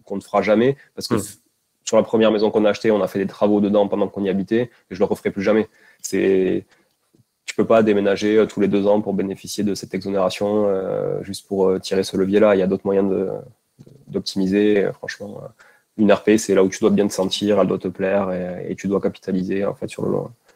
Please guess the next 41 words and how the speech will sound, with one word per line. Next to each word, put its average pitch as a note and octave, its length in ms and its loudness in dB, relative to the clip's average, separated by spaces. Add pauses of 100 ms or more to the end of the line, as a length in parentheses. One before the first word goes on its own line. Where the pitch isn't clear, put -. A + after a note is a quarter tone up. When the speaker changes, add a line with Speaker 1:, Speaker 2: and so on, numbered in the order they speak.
Speaker 1:
sur - 140 -6
le F#2+ 60 2
moyen F#2+ 200 2
long G2 100 2
terme, G2 240 -6
quoi. - 120 -20 (840)
Speaker 2:
D'ailleurs, C3+ 220 2
ça A2+ 100 2
rejoint A#2 240 4
un B2 40 0
peu C#3 120 -2
ce C#3 60 -8
que - 80 -18
tu - 160 -8
me A2 40 0
disais, A#2+ 400 -2
c'est B2+ 160 -2
que - 60 -16
l'immobilier, A#2+ 400 2
pour B2 160 -2
toi, C3 120 6
c'est A#2 200 -2
pas, A#2 680 0 (220)
t'as - 100 -4
pas C3 80 4
envie C3+ 160 4
d'empiler A#2+ 400 0
des A2+ 140 0
biens, C3 300 2
c'est, A2 220 -4
c'est - 180 -10
pas B2+ 400 2
une G#2+ 100 -4
finalité B2 500 -2
en A2+ 140 0
soi, B2+ 320 0
c'est G2 280 -6
plus - 220 -10
un A2+ 160 0
outil C3+ 480 -4
qui, - 140 -20